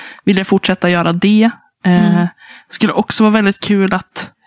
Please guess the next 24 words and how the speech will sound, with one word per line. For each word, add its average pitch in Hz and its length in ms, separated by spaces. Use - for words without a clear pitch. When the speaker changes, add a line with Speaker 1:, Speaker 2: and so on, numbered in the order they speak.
Speaker 1:
få - 140
göra 180 400
det 175 240
på - 180
plats, - 580
där 185 120
man 185 160
inte 180 180
behöver 175 180
sitta - 340
på 196 100
Zoom. 185 480
Eh, 180 220
Speaker 2:
Jo, 220 60
Speaker 1:
att 220 80
man 220 140
kan 196 120
Speaker 2:
precis. 208 120
Speaker 1:
träffa 220 560
författare 185 760
eller 185 160
professorer 180 680
eller 185 240
andra 180 480